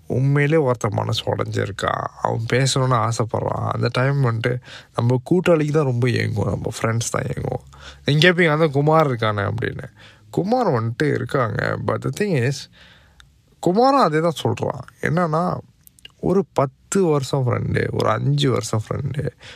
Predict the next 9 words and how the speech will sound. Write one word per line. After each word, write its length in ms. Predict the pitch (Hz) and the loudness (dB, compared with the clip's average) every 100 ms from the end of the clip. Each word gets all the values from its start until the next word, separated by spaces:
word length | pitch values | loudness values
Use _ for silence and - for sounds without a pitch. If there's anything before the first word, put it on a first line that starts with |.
| - | -6
ஒரு 200 | - 120 | 0 2
ஏழு 280 | 120 147 160 | 4 4 4
வருஷம் 280 | 131 120 127 - | 2 2 -2 -2
friend, 460 | - 113 110 - | -2 0 -2 -2
அந்த 280 | - - 123 | -4 -2 0
மாதிரியான 580 | 127 156 165 170 175 170 | 2 2 2 2 2 2
ஒரு 120 | 123 - | 0 -2
ஃப்ரெண்டா 220 | - - | -4 -4
இருக்கும்போது, 480 | - - - - | -4 -4 -4 -2